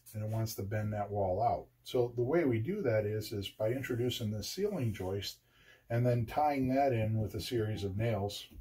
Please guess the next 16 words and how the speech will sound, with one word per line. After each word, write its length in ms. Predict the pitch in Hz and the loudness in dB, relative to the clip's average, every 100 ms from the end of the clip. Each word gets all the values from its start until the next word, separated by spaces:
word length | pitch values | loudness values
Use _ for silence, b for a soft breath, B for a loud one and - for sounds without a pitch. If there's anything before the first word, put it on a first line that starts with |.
| - _ - | -20 _ -6
here. 400 | 196 104 92 - _ b b b | 0 0 0 -8 _ b b b
But 300 | - 120 - | 4 4 4
basically, 680 | - 190 - - 117 110 110 - - - | 0 0 0 -4 -2 0 -2 -8 -20 -6
when 220 | 127 120 | -2 2
that 200 | 117 113 | 2 4
rafter 380 | 151 185 - 117 | 4 4 2 0
wants 280 | 117 110 - | 2 -2 -4
to 80 | |
kick 320 | 98 - 110 139 | -8 -6 -4 2
out, 340 | 143 120 - _ _ _ _ _ _ B B B B _ | 4 4 0 _ _ _ _ _ _ B B B B _
the 100 | 117 | -8
ceiling 440 | 110 220 233 131 107 | -6 -2 -2 0 0
joist 400 | 98 95 - - _ _ | 0 -2 -4 -14 _ _
pulls 300 | - 131 110 | 4 6 6
it 160 | 107 - | -2 4
back. 360 | 127 - - | 4 4 -10